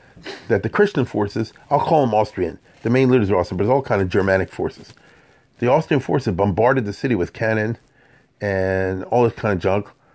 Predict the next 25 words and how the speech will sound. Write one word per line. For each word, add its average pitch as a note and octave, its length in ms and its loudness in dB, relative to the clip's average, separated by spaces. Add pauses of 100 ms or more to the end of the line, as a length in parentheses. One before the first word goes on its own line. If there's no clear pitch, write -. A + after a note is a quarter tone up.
(300)
and, G2 560 -2
uh, F2+ 360 2
bombed G#2+ 340 0
the F2+ 80 0
hell - 200 2
out D#2+ 100 2
of D#2 80 0
everybody. E2 500 -2 (960)
And, F#2 500 -4 (500)
uh, F#2+ 380 0 (100)
who's, - 320 2 (200)
so - 180 2
let D3+ 140 4
me C#3 60 0
put C#3 120 2
it C#3 40 -2
this D3 160 0
way, D#2+ 180 0 (200)
that's G#2 220 -2
not C3+ 200 2
the - 80 0
right A2+ 280 2
place A2+ 240 0
to F2+ 100 -4
be F2 400 -2